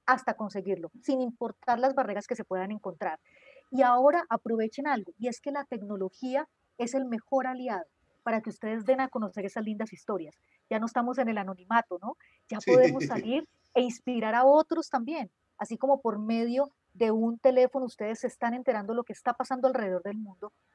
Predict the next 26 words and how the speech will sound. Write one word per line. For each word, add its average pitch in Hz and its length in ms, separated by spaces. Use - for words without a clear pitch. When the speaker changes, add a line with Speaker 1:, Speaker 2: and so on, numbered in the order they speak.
Speaker 1:
Hoy 277 240
en 277 80
estos 269 220
momentos 226 380
de 233 80
encierro 214 560
nos 220 180
ha 220 80
permitido 233 540
salir 226 400
y 254 80
conectarnos 233 720
con 202 180
otros, 240 380
Speaker 2:
Sí. - 160
Speaker 1:
afortunadamente. 208 960
Entonces 247 240
aprovechemos 254 600
también 233 320
la 247 80
tecnología 226 580
para 254 160
que - 120
sea 202 140
este - 200
medio 240 420